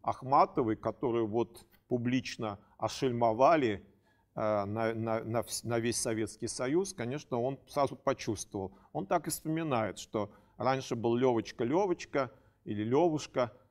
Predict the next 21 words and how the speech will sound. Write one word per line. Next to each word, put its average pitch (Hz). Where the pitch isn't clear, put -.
э, 110
прекрасный 113
парень, 165
и 104
все 120
улыбались, 135
а 123
тут 147
даже 123
переходили 127
на 127
другую 123
сторону 117
улицы 139
и -
делали 123
вид, 120
что -
не 117
замечают 113
его, 82